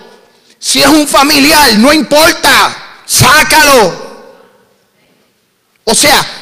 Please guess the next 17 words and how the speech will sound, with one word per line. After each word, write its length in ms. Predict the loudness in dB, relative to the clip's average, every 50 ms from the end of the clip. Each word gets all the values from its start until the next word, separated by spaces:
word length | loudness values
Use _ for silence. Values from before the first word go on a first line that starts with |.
| -20 -12 -4 0
no 160 | 2 2 2
es 80 | 0
que 140 | 0 0 0
le 100 | 2 2
dejes 220 | 2 2 2 0 0
de 100 | 0 0
predicar, 680 | 0 0 0 0 -2 -2 0 2 2 2 2 0 -2 -4 -8 -6 -2
no 160 | 0 2 2
es 80 | 2 0
que 120 | 0 0
le 120 | 2 2
dejes 240 | 2 2 2 0 0
de 80 | 0 0
hablar, 360 | 0 0 0 2 2 2 0 -2 -6 -12 -18 -20 -16 -4 -2
pero 460 | 0 2 2 2 2 2 0 -2 -2
no 180 | 0 0 2 2
hagas 360 | 2 2 2 2 0 0